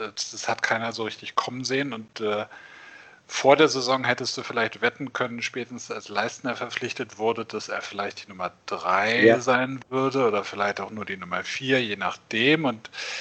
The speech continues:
Speaker 1: ähm, bin ich dabei. Im Moment ist er für mich, äh,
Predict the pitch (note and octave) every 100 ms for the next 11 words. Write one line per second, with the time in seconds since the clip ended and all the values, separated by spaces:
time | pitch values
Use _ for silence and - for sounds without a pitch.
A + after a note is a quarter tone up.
0 | - - - - A2+ A2+ A#2 - B2+ B2+
1 | - A2+ G2 A#2 D3+ C3+ A#2 C#3+ C3 D3+
2 | C#3+ C#3 C#3+ - - C3+ C3 C3